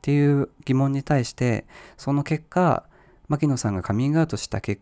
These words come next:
果、その大切な友人が友人でなくなってしまったり、距離ができてしまったことを、牧野さんが失敗っていうふうにするのであれば、その行動は失敗だと思うんですよね。だから、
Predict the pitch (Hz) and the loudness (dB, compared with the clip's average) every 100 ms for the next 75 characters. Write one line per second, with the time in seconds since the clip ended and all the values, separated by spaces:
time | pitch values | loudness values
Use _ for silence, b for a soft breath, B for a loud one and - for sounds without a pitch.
0 | - 160 143 113 113 127 127 127 131 131 | -4 0 0 0 0 0 0 0 -2 -2
1 | 123 127 131 147 113 131 156 156 151 143 | -4 -6 -2 0 0 0 0 0 0 -2
2 | 170 190 - - 95 - 95 101 - 135 | -4 -4 -6 -6 -6 -4 -6 -4 -2 0
3 | 110 107 127 - - 101 104 - 135 131 | 0 -4 -4 -6 -4 -4 -6 -2 0 0
4 | B B B B B 156 - - 170 160 | B B B B B -4 -2 2 4 4
5 | - B B 156 165 180 139 107 92 90 | 0 B B -2 2 2 2 0 -2 -6
6 | - 113 _ 170 160 165 - 165 - 160 | -2 -2 _ 0 0 0 2 2 2 0
7 | 104 - 156 185 143 - 143 113 120 113 | 0 0 0 2 2 2 0 2 2 0
8 | - 110 113 117 110 104 98 92 - 95 | 0 -4 -2 0 0 0 -2 -6 -6 -4
9 | 95 101 - 55 76 - - - 95 - | -2 -2 -6 -8 -8 -10 -12 -10 -12 -12
10 | _ B B B B B - - 110 92 | _ B B B B B -14 -2 0 0